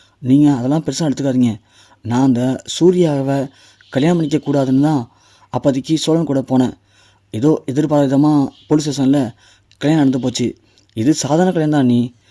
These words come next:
நான் சோழன்கிட்ட சொல்லிட்டேன். சோழனும் புரிஞ்சுக்கிட்டாரு. நான் இப்ப இதை அப்பாட்ட சொல்லணும். அப்பா கிட்ட பேசணும். எனக்கு அதுக்கு மட்டும் கொஞ்சம் அரேஞ்ச் பண்ணுங்க அண்ணி." "நிலா, நீ ரொம்ப தப்பு பண்றேன்னு நினைக்கிறேன். தாலி கட்டியிருக்க, அதுவும் போலீஸ் ஸ்டேஷன்ல போயிட்டு. அப்படி இருக்கும்போது இது எப்படி சாதா கல்யாணமா ஆகும்?"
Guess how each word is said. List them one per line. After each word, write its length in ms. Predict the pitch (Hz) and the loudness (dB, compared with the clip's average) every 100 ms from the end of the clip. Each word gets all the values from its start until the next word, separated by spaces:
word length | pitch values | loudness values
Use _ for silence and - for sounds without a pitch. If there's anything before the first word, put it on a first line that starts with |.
| _ - | _ -8
நான் 220 | 117 135 | -4 -2
சோழன்கிட்ட 260 | 156 175 175 160 | 0 -2 0 -2
சொல்லிட்டேன். 360 | 147 135 113 - _ _ _ - - | -2 -2 -6 -10 _ _ _ -8 0
சோழனும் 320 | 143 143 147 | 2 2 2
புரிஞ்சுக்கிட்டாரு. 600 | 151 151 143 123 120 - _ _ _ - | -2 -2 -2 -2 -2 -4 _ _ _ -8
நான் 260 | 120 127 131 | -2 -2 -2
இப்ப 200 | - 123 | -6 -4
இதை 220 | 117 120 | -2 -2
அப்பாட்ட 480 | 127 - - 165 151 139 | -2 -4 -6 -2 -2 -2
சொல்லணும். 260 | 127 127 - _ _ _ | 0 0 -2 _ _ _
அப்பா 260 | 110 104 160 | -10 -2 0
கிட்ட 180 | 127 143 | 0 -4
பேசணும். 440 | 139 131 131 117 _ _ _ | -2 -2 -2 -4 _ _ _
எனக்கு 420 | 131 123 123 120 - | -4 -4 -2 -4 -4
அதுக்கு 240 | 117 120 | -6 0
மட்டும் 200 | 131 135 | 0 0
கொஞ்சம் 200 | 156 131 | 0 0
அரேஞ்ச் 180 | 139 143 | 0 0
பண்ணுங்க 240 | 139 135 | 0 2
அண்ணி." 260 | 127 127 127 _ _ _ _ _ - | 4 2 0 _ _ _ _ _ -6
"நிலா, 420 | 120 131 123 - | -2 -2 -4 -8
நீ 180 | 123 117 | -4 -2
ரொம்ப 200 | 113 135 | 0 0
தப்பு 280 | 151 135 151 | -2 -2 0
பண்றேன்னு 60 | |
நினைக்கிறேன். 400 | 143 135 127 127 - _ _ _ _ | 2 2 0 -4 -6 _ _ _ _
தாலி 260 | - 123 147 | -4 0 0
கட்டியிருக்க, 440 | 135 131 123 131 | -2 -4 -4 -4
அதுவும் 220 | 123 135 | -4 -4
போலீஸ் 220 | 135 139 131 | -2 -4 -4
ஸ்டேஷன்ல 220 | 143 123 | -4 -4
போயிட்டு. 400 | 123 120 123 - _ _ _ | -4 -6 -6 -10 _ _ _
அப்படி 220 | - 113 135 | -14 -4 -4
இருக்கும்போது 420 | 135 156 151 156 | -2 -2 0 0
இது 140 | 135 | 0
எப்படி 220 | 123 160 | -2 -2
சாதா 260 | 151 135 143 | -4 -4 -4
கல்யாணமா 280 | 139 131 135 | -2 0 0
ஆகும்?" 340 | 127 127 127 | 0 -4 -6